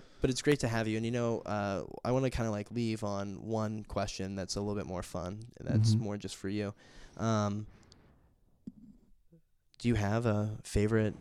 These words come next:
Speaker 1: piece of music that you've had in the last year and a half that, you know, you can share with the people? I know you're a guy
Speaker 2: Ooh.
Speaker 1: who's deep in the game. I, I've always valued your opinion, whether I agree or not. <laughs> And
Speaker 2: <laughs>
Speaker 1: I, uh, you know, would love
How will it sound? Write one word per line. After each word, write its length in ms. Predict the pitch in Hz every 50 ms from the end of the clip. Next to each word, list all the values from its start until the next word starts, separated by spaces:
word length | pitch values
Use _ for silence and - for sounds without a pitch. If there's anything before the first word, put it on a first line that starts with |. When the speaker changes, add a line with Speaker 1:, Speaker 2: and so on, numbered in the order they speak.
| - - -
Speaker 1:
piece 220 | - 113 - -
of 100 | 107 98
music 320 | 104 98 104 - 120 - -
that 100 | 113 107
you've 220 | 85 110 110 113
had 340 | 123 113 110 117 117 123 127
in 160 | - - 110
the 60 | 110
last 240 | 113 113 117 117 -
year 80 | - 113
and 80 | 117
a 40 | 117
half 260 | 120 120 120 127 -
that, 200 | - 101 104 87
you 80 | - 104
know, 180 | 104 98 95 113
you 120 | 120 120 113
can 120 | 117 110
share 260 | 104 - 98 98 101
with 120 | 117 127 -
the 60 | 123
people? 360 | - - 120 - - 135 135 117
I 80 | 110
know 220 | 107 110 110 110 110
you're 400 | 110 120 117 123 151 147 127 107
a 60 | 104
guy 200 | 110 110 107 107
Speaker 2:
Ooh. 40 | 110
Speaker 1:
who's 200 | 107 104 104 110
deep 260 | - 110 107 107 -
in 60 | 104
the 60 | 107 101
game. 300 | 104 95 98 104 104 117
I, 180 | 104 98 98 - - - - - -
I've 160 | - 107 104
always 220 | 110 110 107 110 104
valued 340 | 104 110 107 107 110 113 113
your 140 | 110 104 107
opinion, 480 | 104 - - 110 101 113 117 127 139 - - - - - - - - - -
whether 320 | - 95 113 113 107 110 107
I 80 | 107
agree 300 | 101 101 101 107 107 104
or 80 | 101 101
not. 300 | 104 101 104 117 131 - - 123
<laughs> 120 | - -
And 360 | - 139 165 139 143 151 127 160
Speaker 2:
<laughs> 60 | 151 151
Speaker 1:
I, 640 | 151 - 147 139 127 127 135 127 127 127 127 123
uh, 460 | 120 120 117 117 113 113 110 107 101 78
you 100 | 120 123
know, 140 | 110 95 95 110 120 123 - -
would 200 | 120 123 135 120
love 480 | 120 123 123 123 127 123 123 123 - -